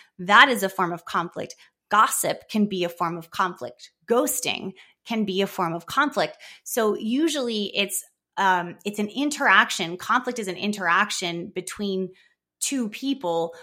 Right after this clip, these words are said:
and there's a perceived disagreement, which then results in at least one of the people having a negative emotional experience. That's usually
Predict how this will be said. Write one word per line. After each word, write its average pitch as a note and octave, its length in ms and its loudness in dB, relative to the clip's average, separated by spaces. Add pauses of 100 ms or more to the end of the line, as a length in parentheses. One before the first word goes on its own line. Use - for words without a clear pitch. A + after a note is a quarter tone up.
(180)
and F#3+ 520 0
there's G3+ 220 0
a F#3 40 -2
perceived A#3 680 -2
disagreement, F3+ 760 -2
which F#3+ 200 -4
then G#3 360 2
results F3 580 0
in F3+ 200 -2
at E3+ 120 -8
least G#3 220 -2
one G3+ 220 2
of G3 100 -2
the F3+ 80 -2
people F3 340 -6
having E3+ 320 -2
a E3 40 -4
negative E3+ 400 -4
emotional E3 440 -8
experience. E3+ 440 -8
That's G#3 180 -2
usually G#3+ 580 -2